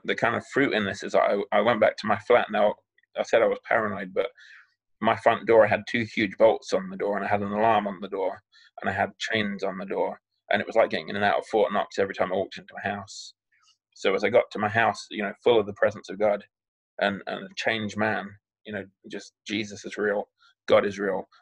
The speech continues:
It's a completely different world has opened up to me. And I unlocked all the chains and the doors and got in. And I walked into my house expecting this.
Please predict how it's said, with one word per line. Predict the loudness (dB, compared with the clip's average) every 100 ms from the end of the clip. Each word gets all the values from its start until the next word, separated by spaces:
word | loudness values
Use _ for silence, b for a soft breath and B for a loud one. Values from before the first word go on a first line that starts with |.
| -18
It's | -14 -14
a |
completely | -12 -6 -4 -4 -8
different | -8 -6 -2
world | -2
has | -2
opened | -10 -10 -10
up | -10 -12
to | -20
me. | -20 _ _ _ _ _ _ _ _ -10
And | -10 -4
I | 0 2 2
unlocked | 2 0 0
all | -4
the | -4
chains | -2 -2 -2 -4 -8
and | -8
the | -2
doors | 2 2 2 -4
and | -16 b b _
got | 4 4
in. | 4 -6 -14 _ _ _ _ _ _ _ _ -20 -8
And | -2
I | 2
walked | 2 0
into | -4 -6
my | -4
house | 0 -2 -2 _ _ _ -20 -18
expecting | -4 -2 -2
this. | -8 -14